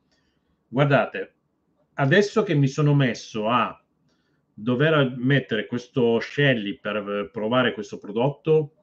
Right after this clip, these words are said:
sono sempre più convinto che ho fatto bene a scegliere i sono off, perché per quanto sia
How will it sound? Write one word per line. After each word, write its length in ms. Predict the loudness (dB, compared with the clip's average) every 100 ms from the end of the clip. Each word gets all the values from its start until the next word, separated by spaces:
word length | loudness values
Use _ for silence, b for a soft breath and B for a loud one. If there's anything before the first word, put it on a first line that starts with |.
| _ _ _ _ _ _ _ _ _
sono 400 | -6 0 2 2
sempre 440 | 0 -2 -2 -4
più 140 | -2 0
convinto 580 | 2 4 4 4 4 4
che 120 | 2
ho 40 |
fatto 340 | -2 -4 -4 -4
bene 340 | -2 -2 -2
a 40 |
scegliere 380 | -4 -6 -6 -8
i 60 | -10
sono 240 | -10 -8
off, 260 | -10 -10 -4
perché 420 | -4 2 2 2
per 240 | 2 0
quanto 480 | 2 4 4 4 -2
sia 580 | 0 2 2 2 -4